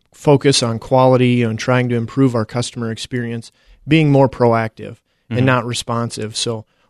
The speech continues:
Speaker 1: we're
Speaker 2: Right.
Speaker 1: hearing upfront and sooner, "Hey, maybe this isn't an issue, but here's an opportunity for an improvement or an enhancement,"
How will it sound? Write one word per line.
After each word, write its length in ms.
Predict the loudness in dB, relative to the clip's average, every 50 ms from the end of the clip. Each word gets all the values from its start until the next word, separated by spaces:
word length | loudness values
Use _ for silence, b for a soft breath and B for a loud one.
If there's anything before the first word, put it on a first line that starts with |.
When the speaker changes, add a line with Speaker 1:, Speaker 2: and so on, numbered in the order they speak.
| _ 2
Speaker 1:
we're 120 | 2 4
Speaker 2:
Right. 100 | 4 4
Speaker 1:
hearing 340 | 4 4 6 4 4 2 2
upfront 580 | 2 0 -2 -2 -2 0 2 2 2 2 0
and 160 | -2 -8 -4 -2
sooner, 580 | -2 0 0 2 0 0 0 -2 -6 -8 -10 _ _ _ _ _ _ _ _ _ _ _
"Hey, 200 | _ 0 2 2
maybe 240 | 4 4 4 4 2
this 200 | 2 2 2 2
isn't 240 | 2 0 0 0 -2
an 120 | 0 0
issue, 420 | 0 0 0 0 0 0 2 0 0
but 180 | 0 -2 -6
here's 280 | -4 0 0 0 2 2
an 80 | 0 0
opportunity 640 | 0 0 -2 -6 -16 -10 -6 -4 -2 0 0 0 0
for 180 | 0 -2 -8
an 60 | -8 -8
improvement 600 | -8 -8 -2 0 0 2 2 2 0 -2 -2 -4
or 100 | -6 -8
an 100 | -8 -8
enhancement," 720 | -10 -8 -6 -4 -2 -2 -2 -2 -4 -6 -6 -8 -8 _